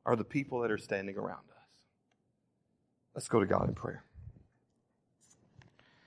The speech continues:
God, I thank you for tonight, and I thank you for the chance to just dive into your word and just to, to talk and, and to study tonight, God, and, and to hopefully encourage and challenge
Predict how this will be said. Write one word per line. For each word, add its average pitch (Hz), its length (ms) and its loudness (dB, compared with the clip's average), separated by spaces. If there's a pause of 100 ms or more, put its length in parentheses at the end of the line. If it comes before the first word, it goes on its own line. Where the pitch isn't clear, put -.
(100)
God, 123 220 8
I - 80 4
thank 135 200 8
you 143 60 0
for - 120 -2
tonight, 101 480 0
and 113 100 -2
I 113 40 0
thank 123 300 4
you 113 80 0
for - 120 -4
the 104 80 0
chance - 500 -2 (680)
to 131 80 2
just 120 220 2
dive 127 300 12
into 127 180 8
your 104 160 10
word 123 420 12
and 104 100 2
just - 160 -2
to, - 60 -4
to 113 160 -4
talk - 580 4 (1000)
and, 120 140 2
and 120 120 4
to 113 60 6
study 147 480 8
tonight, 131 440 0
God, 123 360 4
and, 110 260 2
and - 180 0
to 107 240 -4
hopefully 143 340 2
encourage 131 640 2 (1080)
and 107 120 -2
challenge 131 840 2